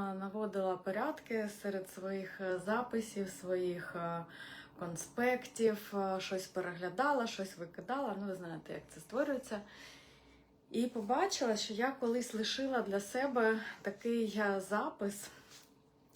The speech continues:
з мого навчання. Зараз дос-, дослівно це не буду передавати, але концепт такий: що якщо людина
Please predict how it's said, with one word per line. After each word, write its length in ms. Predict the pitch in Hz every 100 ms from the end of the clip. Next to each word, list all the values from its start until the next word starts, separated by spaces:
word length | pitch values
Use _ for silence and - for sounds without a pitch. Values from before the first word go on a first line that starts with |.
| - 185
з 100 | 190
мого 340 | 220 226 196
навчання. 640 | 180 170 - 170 160 190
Зараз 320 | 214 196 196 190
дос-, 280 | 196 202 -
дослівно 520 | 185 196 220 214 196
це 160 | 190 202
не 100 | 202
буду 280 | 220 359 285
передавати, 720 | 208 196 190 185 180 175 175
але 140 | 190 240
концепт 500 | 220 202 - 220 -
такий: 420 | 190 - 180 147 - _ - - - - - -
що 180 | - 208
якщо 500 | 196 202 - 277 320
людина 580 | 277 202 226 247 208